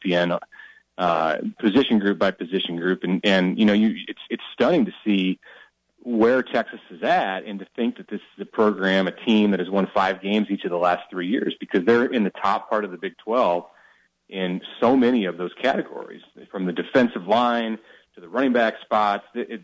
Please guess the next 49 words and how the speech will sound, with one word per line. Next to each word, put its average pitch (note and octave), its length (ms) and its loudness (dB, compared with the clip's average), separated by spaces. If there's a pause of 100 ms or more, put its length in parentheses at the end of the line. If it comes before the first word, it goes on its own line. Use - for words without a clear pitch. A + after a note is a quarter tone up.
they, A#2 300 -2
they A2+ 200 -2
have A2 240 0 (220)
very A2 360 0
good G2 260 0
players. E2 540 -6
Charlie G#2+ 320 2
Strong, G2 320 2
as F2+ 200 -2
you G2 100 -8 (140)
said, F2+ 280 2 (400)
recruited G#2 520 0
well, F2 360 2
and G2+ 120 4
they G2+ 60 4
haven't G#2 380 -2
lost F#2 320 0 (140)
those D#2 200 -6
guys. D2+ 360 -6 (100)
It's A2 80 -12
not G#2 180 2
like, G2 140 2
I - 20 -2
mean, G2+ 80 0
they've F2 160 0
lost F2+ 300 0
some. E2+ 240 -4
Deontay F2+ 400 -2
Foreman F2+ 260 -2
is E2 160 -4
gone F2 240 2
from F2 160 -8
last F2 300 -2
year, F2+ 100 2
a D#2+ 60 -2
huge G#2+ 480 2
part F#2 240 -2
of E2 60 -10
that E2+ 200 -6
team. F2+ 320 -4
And, D#2+ 140 -4 (420)
uh, E2 220 0
if G2 80 -2
you A2+ 80 2
could F2+ 140 -4
plug G#2 280 2
him G2+ 220 2
into F#2+ 180 2
this G2+ 180 2